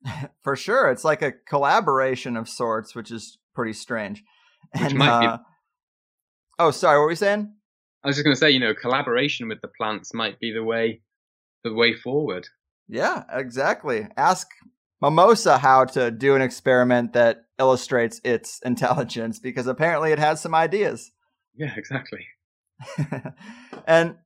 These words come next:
Speaker 1: you know, I love a good paranormal story that doesn't fit into the conventional molds of spirits, Bigfoot, or aliens. And this one is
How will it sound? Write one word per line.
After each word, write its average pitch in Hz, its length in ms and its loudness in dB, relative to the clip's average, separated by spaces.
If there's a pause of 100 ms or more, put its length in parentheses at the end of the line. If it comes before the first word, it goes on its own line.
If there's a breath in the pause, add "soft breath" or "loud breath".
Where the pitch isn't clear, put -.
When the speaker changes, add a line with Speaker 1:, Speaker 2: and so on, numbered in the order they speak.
(100)
Speaker 1:
you - 80 -8
know, 185 60 4
I 180 120 8
love 247 240 6
a 277 60 4
good 190 300 0
paranormal 175 600 4
story 170 400 2
that 135 200 -2
doesn't 156 400 2
fit 151 400 2
into 147 300 -2
the 139 120 -4
conventional 139 720 -2
molds 131 640 4
of 117 340 2
spirits, 135 800 -2
Bigfoot, 127 720 0 (260)
or 117 300 0
aliens. 165 640 2 (300)
And 160 440 2 (540)
this 233 280 2
one 180 440 2
is 151 440 2